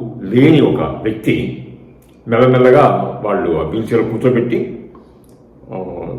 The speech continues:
ఫార్మాలిటీస్ ఉంటాయి కదా, చెక్క-, చెక్ ఇన్ అని అవని, పాస్‌పోర్ట్ వెరిఫికేషన్స్, ఉమ్, ఇవన్నీ చేసేసుకొని, ఆ, ఫ్లైట్ దగ్గరకు వచ్చేసి వాళ్ళు ఫ్లైట్లో, ఆ, అతన్ని తీసుకెళ్ళి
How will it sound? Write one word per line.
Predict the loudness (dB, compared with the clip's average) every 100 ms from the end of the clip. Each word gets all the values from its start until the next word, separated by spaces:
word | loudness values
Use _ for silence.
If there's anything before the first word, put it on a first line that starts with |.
| -12
ఫార్మాలిటీస్ | 0 2 4 0 -2 -2
ఉంటాయి | 0 2 2
కదా, | 0 -2 -6 -12 -16 -20 -10 -6
చెక్క-, | -2 0 0 -2 -6
చెక్ | -6 -4
ఇన్ | -4
అని | -4 -2
అవని, | -2 -2 -4 -6 -8 -10 -12 -14 -14 -14 -14 -8
పాస్‌పోర్ట్ | -6 -6 -6 -8 -6
వెరిఫికేషన్స్, | -8 -6 -4 -4 -4 -8 -12 -16 -20 -20 -20 _ -20 -16
ఉమ్, | -10 -6
ఇవన్నీ | -4 0 0
చేసేసుకొని, | 0 -4 -4 -2 -2 -4 -2 -2 -2 -6 -12 -16 -20 -20 _ _ -16
ఆ, | -10 -10 -10 -14 -18 -20 -20 -20 -20 -20 -8
ఫ్లైట్ | 0 2 2 0 -4 -4
దగ్గరకు | 0 0 0
వచ్చేసి | -2 -4 0
వాళ్ళు | 2 2 2
ఫ్లైట్లో, | 2 0 2 4 4 4 -2 -6 -14 -18 -20 -20 -16
ఆ, | -14 -12
అతన్ని | -8 -6 -6 -8 -10 -16 -20 -20 -20 -20 _ -20 -20 -20 -20 -20 -20 -6
తీసుకెళ్ళి | -4 -2 -2 0 0 0 -4